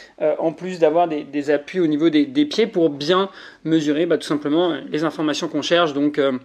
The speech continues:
la masse musculaire, le taux de masse grasse, et cetera, et cetera,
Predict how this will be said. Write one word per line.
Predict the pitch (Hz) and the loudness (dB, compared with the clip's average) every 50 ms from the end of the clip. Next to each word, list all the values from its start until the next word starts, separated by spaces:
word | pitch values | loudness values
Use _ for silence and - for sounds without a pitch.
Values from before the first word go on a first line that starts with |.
| _ _ _ _ _ _ _ _ _ _ _ - - | _ _ _ _ _ _ _ _ _ _ _ -4 0
la | 156 156 | 2 4
masse | 160 160 147 - | 4 2 2 0
musculaire, | 160 - - - 143 143 147 147 143 | -4 -4 0 2 4 6 6 6 4
le | 143 143 | 2 0
taux | - 151 | 0 0
de | 147 | 2
masse | 143 139 135 | 2 2 2
grasse, | 139 147 147 147 151 - - | 4 6 6 6 4 2 -4
et | 143 | -6
cetera, | - 156 143 - 143 139 | -4 -4 -2 0 0 0
et | 131 | 0
cetera, | - - 165 147 151 185 - | 0 2 4 4 4 4 2